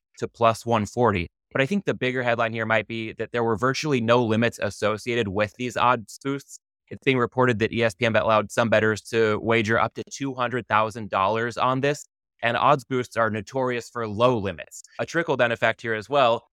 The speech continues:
This led to unprecedented arbitrage opportunities at exchanges such as Profit Exchange and Sport Trade. In fact, Profit Exchange co-founder Jake Benzakin, I hope I'm pronouncing that properly, but pardon me if that's incorrect,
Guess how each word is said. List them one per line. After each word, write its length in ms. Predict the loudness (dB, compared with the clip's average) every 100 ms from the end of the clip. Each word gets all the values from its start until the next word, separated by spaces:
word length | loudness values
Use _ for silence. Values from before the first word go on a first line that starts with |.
| -10
This 160 | -2
led 140 | 0 2
to 160 | 0 2
unprecedented 800 | 0 0 -2 -4 -4 -4 -4 -2
arbitrage 560 | 0 0 0 0 0 0
opportunities 720 | -2 -4 -10 -10 -8 -8 -8
at 100 | -8
exchanges 720 | -6 -2 0 2 0 -2 -4
such 280 | -6 -4 -4
as 140 | -8 -4
Profit 360 | -2 -2 -2
Exchange 520 | -10 -8 -8 -6 -6
and 160 | -6 -8
Sport 320 | -4 -2 0
Trade. 340 | 2 2 2 -4 _ _ _ -14
In 100 | -8
fact, 420 | 0 0 0 -6 _
Profit 300 | -2 -2 -2
Exchange 440 | -6 -6 -6 -6 -2
co-founder 680 | -2 2 0 2 0 0
Jake 380 | -6 -6 -6 -6 -12
Benzakin, 640 | -10 -8 -2 -2 -2 -10 -10 -8
I 40 |
hope 160 | -6 -2
I'm 200 | 0 0 -4
pronouncing 380 | -6 -4 -4 0
that 160 | 0 2
properly, 420 | 2 2 0 0
but 180 | -2 2
pardon 260 | 2 2
me 80 | 0
if 80 | 0
that's 220 | -2 -2
incorrect, 500 | -8 -4 0 0 -2